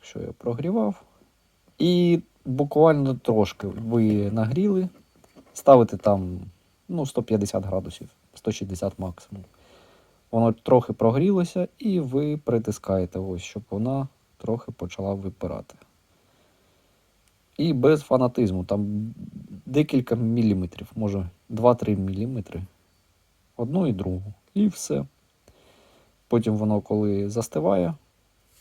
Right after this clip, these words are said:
все в нас починає щолкати і триматися у своєму місці. Ось я таким методом вже ліхтарів,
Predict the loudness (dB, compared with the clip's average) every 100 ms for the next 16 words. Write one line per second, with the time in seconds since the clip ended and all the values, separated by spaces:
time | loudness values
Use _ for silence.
0 | _ -20 -20 -20 _ _ _ _ _ _
1 | -10 -6 -4 -6 -10 -14 -12 -10 -6 -6
2 | -8 -10 -20 -18 -10 -6 -6 -4 -6 -6
3 | -6 -6 -4 -4 -2 -4 -6 -10 -10 -10
4 | -10 -6 -4 -2 -4 -6 -10 -20 _ _
5 | _ _ _ _ _ _ _ _ _ _
6 | _ _ _ _ _ _ _ _ -20 -18
7 | -10 -10 -10 -6 -2 -2 -2 -6 -8 -8
8 | -8 -8 -8 -10 -6 -6 -6 -12